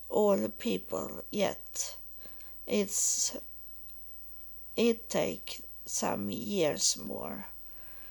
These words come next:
to find it out. If I focus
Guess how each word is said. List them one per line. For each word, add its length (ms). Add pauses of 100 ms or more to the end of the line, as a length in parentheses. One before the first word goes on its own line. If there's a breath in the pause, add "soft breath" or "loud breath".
(240 loud breath)
to 160
find 520
it 260
out. 540 (300)
If 240
I 160
focus 920